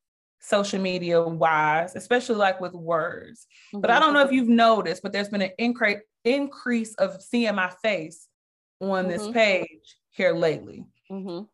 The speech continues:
Speaker 1: And that's because I think it's really important for me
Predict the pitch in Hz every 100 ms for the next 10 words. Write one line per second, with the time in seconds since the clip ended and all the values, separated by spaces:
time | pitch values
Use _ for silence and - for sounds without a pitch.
0 | 226 208 202 233 - 233 220 202 180 185
1 | 190 190 175 165 180 185 185 170 165 -
2 | 185 165 170 - _ _ _ _ _ -
3 | - 208 190 196 277 254 175 170